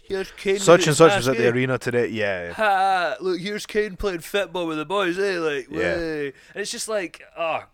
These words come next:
Speaker 1: c-, thanks for the mystery being gone."
Speaker 2: It's a weird world we live in. We were talking about this in the car. There is part of me that thinks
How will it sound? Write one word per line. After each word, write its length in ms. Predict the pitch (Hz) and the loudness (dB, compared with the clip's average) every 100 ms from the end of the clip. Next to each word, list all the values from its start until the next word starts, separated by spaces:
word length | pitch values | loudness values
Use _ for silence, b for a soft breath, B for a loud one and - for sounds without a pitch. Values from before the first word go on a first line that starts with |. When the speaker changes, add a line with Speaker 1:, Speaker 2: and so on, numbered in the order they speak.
| - | -20
Speaker 1:
c-, 220 | - 143 - | -20 -20 -20
thanks 360 | - 160 165 - | -8 -6 -6 -8
for 60 | 135 | -16
the 60 | |
mystery 340 | 120 143 - 135 | -14 -14 -14 -14
being 220 | 120 110 | -14 -14
gone." 340 | 104 104 107 - b b b b b | -12 -10 -12 -16 b b b b b
Speaker 2:
It's 140 | 135 151 | 0 2
a 80 | |
weird 260 | 151 208 180 | 6 6 8
world 240 | 175 165 | 8 8
we 60 | 131 | 8
live 140 | 127 127 | 4 4
in. 60 | |
We 80 | 131 | 2
were 100 | 160 | 2
talking 220 | 170 170 156 | 2 2 2
about 100 | 127 | 0
this 180 | 117 | -4
in 60 | 117 | -8
the 60 | 101 | -4
car. 240 | 117 110 | 0 2
There 140 | 101 | 4
is 140 | 170 - | 2 4
part 300 | - 160 139 | 8 10 8
of 60 | |
me 100 | 127 | 2
that 180 | 110 107 | -4 -4
thinks 460 | - 131 113 - | 0 -2 -2 -8